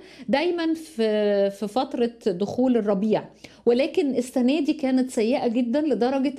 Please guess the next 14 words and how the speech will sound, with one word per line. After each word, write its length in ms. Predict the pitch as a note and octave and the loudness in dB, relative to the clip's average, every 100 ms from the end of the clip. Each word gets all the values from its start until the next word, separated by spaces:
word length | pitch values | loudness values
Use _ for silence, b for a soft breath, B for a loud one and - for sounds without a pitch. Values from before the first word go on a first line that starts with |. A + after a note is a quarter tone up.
| A#3 | -2
إنه 360 | B3 B3 C4+ C4+ B B | 2 2 0 -4 B B
أكتر 320 | D4 G#4 - D#4+ | -4 -4 -2 -2
من 200 | A#3 A3 | 0 -2
سبعة 260 | C#4+ D#4+ | -2 0
وعشرين 360 | C4+ A#3+ C#4 C#4+ | -2 -2 -2 -2
شخص، 320 | C4+ - - | -2 -6 -6
بيقولوا 300 | G3 C4 D#4 | -2 2 2
يمكن 240 | C4+ C4 | 2 0
وصلوا 300 | A#3 C4+ C4+ A3+ | 0 0 -2 0
لغاية 160 | A3+ | 0
دلوقتي 380 | A3 G#3+ A#3 A#3 | -2 0 -2 -4
حاجة 180 | B3 A3+ | -4 -4
وتلاتين 460 | A3 F3+ F3+ A#3 | -2 -4 -2 -2
شخص، 340 | G3+ - - | -2 -8 -12